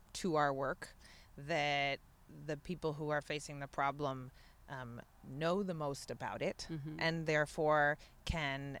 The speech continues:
Speaker 1: um, share it with the most honesty and urgency, right? And so from the part, the perspective of, of theater, um, what makes theater exciting is when it's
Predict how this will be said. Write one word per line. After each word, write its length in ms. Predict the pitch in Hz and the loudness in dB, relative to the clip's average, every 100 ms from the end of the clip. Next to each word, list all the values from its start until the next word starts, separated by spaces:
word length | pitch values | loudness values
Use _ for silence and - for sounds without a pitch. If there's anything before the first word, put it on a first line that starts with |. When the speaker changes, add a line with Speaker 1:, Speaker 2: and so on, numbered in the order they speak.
| - | -4
Speaker 1:
um, 480 | 135 127 127 123 - - | -4 -4 -6 -12 -14 -16
share 420 | - - 175 165 | -2 4 8 8
it 160 | 160 - | 8 4
with 180 | 156 - | 0 -2
the 80 | 147 | -2
most 420 | 139 135 - - - | 0 -2 -2 -6 -6
honesty 640 | 151 139 135 - 139 120 - | -6 -4 -4 -4 -4 -4 -6
and 200 | 123 117 | -4 0
urgency, 920 | 180 233 214 143 139 - 107 104 208 - - - - | 4 4 6 2 0 -4 -4 -4 -6 -6 -16 -18 -8
right? 240 | - 156 165 | 2 4 4
And 180 | 165 170 | 0 0
so 240 | 180 151 | 2 2
from 320 | - 180 156 147 | 2 0 0 -2
the 100 | 143 | -2
part, 380 | 175 143 - | 4 4 4
the 100 | 156 | -4
perspective 640 | 143 151 - 143 - 151 131 | -4 -6 -2 -4 -2 -8 -4
of, 160 | 131 - - | -6 -8 -8
of 160 | 123 - - | -8 -8 4
theater, 580 | 277 330 151 113 139 180 - - - 151 | 6 8 6 4 2 -2 -10 -18 -2 2
um, 260 | 156 147 - | 4 2 0
what 300 | 165 156 - | 6 6 6
makes 420 | 160 156 - - | 0 2 0 -2
theater 260 | 202 175 151 | 4 6 6
exciting 520 | - - 214 220 170 | 4 10 10 10 2
is 100 | 147 | 0
when 120 | 156 | -2
it's 140 | 127 | -2